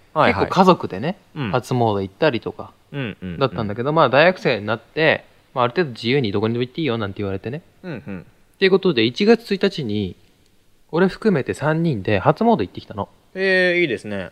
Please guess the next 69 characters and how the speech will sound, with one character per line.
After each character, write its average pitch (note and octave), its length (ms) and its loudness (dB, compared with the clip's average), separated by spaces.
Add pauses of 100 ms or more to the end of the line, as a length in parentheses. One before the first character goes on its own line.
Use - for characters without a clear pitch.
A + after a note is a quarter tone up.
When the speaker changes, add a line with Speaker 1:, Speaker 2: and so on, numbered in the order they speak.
(120)
Speaker 2:
で、 G3 100 2
ま F#3+ 100 8
あ、 - 40 6
こ C#3 140 6
う、 C3 40 8
リ D#3+ 120 6
ス - 60 -4
ナ G#3+ 100 6
ー A3 40 4
さ A3 120 6
ん G#3 40 4
的 G3+ 160 4
に、 F#3+ 320 4 (320)
ま C#3 60 -6
あ、 - 40 -8
関 D#3 200 -4
係 A#3+ 160 -2
が A#3+ 80 6
あ - 20 8
る E3 60 6
っ - 20 -2
て - 160 -4
い G#2+ 40 0
う - 20 -8
か、 F#2+ 320 0 (240)
ま E3 80 2
あ、 D#3 40 4
一 - 240 -2
人 B3 120 4
は、 C3+ 280 8 (720)
た - 160 -4
だ C#3 120 8
の F2+ 120 0
友 G2 200 -2
達 G2 240 -4
で。 G2 220 0 (360)
Speaker 1:
た D3+ 100 4
だ C3+ 80 4
の G#2 100 -2
友 G2 240 -2
達。 F#2 300 -4
Speaker 2:
<laughs> - 80 -18
ま G3+ 120 6
あ F3+ 40 8
ま E3 100 8
あ、 - 40 8
Speaker 1:
で、 D3 60 6
あ E3 40 4
の、 F3+ 60 6
Speaker 2:
も G#3+ 60 10
う - 20 8
一 F#3 80 8
人 A3 80 8
は G#3 60 10
Speaker 1:
読 F#3 120 6
み - 80 8
に F#3 60 8
く C3 60 6
い。 - 20 -16
こ G#3+ 120 4
の、 G3 100 4
こ A3+ 80 2
の A#3 60 6
話 A3+ 240 0
続 F3+ 200 -4
く G3 80 4
で G#2 80 2
し G#2+ 60 0
ょ？ E3 100 -2